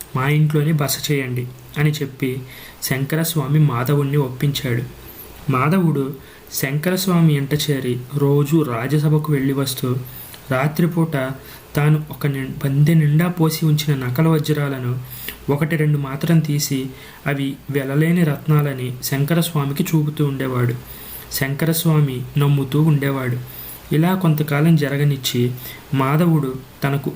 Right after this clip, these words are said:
అజీర్తి బాధ కలిగిందని చెప్పి భోజనం మానేశాడు. మర్నాటి నుంచి మంచం పట్టాడు. ఐదారు రోజుల కల్లా శుష్కించి శల్యమైపోయాడు. అతను శంకరస్వామిని పిలిపించి,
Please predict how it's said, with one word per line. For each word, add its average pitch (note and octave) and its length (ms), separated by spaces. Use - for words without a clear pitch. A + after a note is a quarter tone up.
అజీర్తి F#3 500
బాధ D3+ 260
కలిగిందని C#3 640
చెప్పి A#2+ 360
భోజనం C#3 500
మానేశాడు. C3 520
మర్నాటి C#3+ 440
నుంచి C3+ 420
మంచం D3 340
పట్టాడు. B2+ 420
ఐదారు D3+ 400
రోజుల D3 300
కల్లా C#3 460
శుష్కించి D#3 840
శల్యమైపోయాడు. D3 920
అతను D#3+ 220
శంకరస్వామిని D3+ 800
పిలిపించి, C#3 640